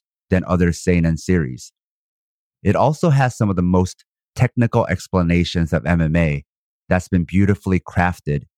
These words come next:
into the storytelling. This is why Fighter's Brew is the newest Southpaw project. It's a natural fit. But keep in mind that this series takes place in two thousand and eight in Japan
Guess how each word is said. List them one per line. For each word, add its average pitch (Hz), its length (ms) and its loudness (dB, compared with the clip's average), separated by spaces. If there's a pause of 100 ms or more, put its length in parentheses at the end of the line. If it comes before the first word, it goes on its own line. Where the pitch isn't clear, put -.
(120)
into 90 200 -2
the 85 120 0
storytelling. 78 600 -4 (960)
This 92 140 -2
is 87 140 -4
why 82 160 0
Fighter's 92 420 0
Brew 78 360 0 (320)
is 85 160 -2
the 87 80 2
newest 85 400 2
Southpaw 78 380 -2
project. - 520 -4 (640)
It's 87 160 0
a 90 60 2
natural 82 360 0
fit. - 300 -4 (1120)
But 95 160 -2
keep - 240 0
in 147 120 0
mind 95 440 2
that 87 200 0
this 92 220 0
series 90 420 2
takes - 300 -4
place 87 400 0
in 80 180 -4
two 92 240 -4
thousand 78 420 -2
and 73 180 -4
eight 78 200 -4 (300)
in 90 120 2
Japan 82 640 -4